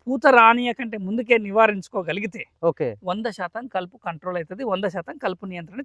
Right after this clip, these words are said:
Speaker 1: చేసుకోవచ్చు.
Speaker 2: అంటే,
Speaker 1: ఎప్పుడు
Speaker 2: ప్రతిసారి
Speaker 1: చేయాలి?
Speaker 2: ఉమ్.
Speaker 1: పూత రాకంటే ముందుకే కలుపును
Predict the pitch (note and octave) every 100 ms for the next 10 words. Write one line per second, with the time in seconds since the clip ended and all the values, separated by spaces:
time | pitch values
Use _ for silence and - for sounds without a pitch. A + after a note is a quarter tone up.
0 | A#3 - - C#3+ - C#3 G#3+ - E3+ G#3+
1 | A3+ A3 B3+ D4+ F4 F#4+ - _ D3+ C3+
2 | E3 B3+ E4 E4 D4 C#4+ B3+ C4+ B3+ A3+
3 | A3+ A#3+ D#4+ A#4 B4+ _ - A#3+ C#4